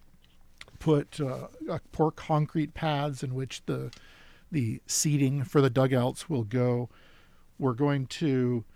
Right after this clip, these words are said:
also, uh, look at some improvements to where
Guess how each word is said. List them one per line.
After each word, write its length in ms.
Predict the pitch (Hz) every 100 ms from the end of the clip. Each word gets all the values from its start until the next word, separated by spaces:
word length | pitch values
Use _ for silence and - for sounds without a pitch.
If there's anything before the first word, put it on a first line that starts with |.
| - - - - - - - - - -
also, 640 | 202 185 185 226 170 160 143 - - 214
uh, 320 | 208 165 156 151 139 - - -
look 180 | 160 160
at 120 | 180
some 200 | - 170
improvements 800 | 139 123 - 180 165 156 147 -
to 100 | 156
where 560 | 143 143 147 143 135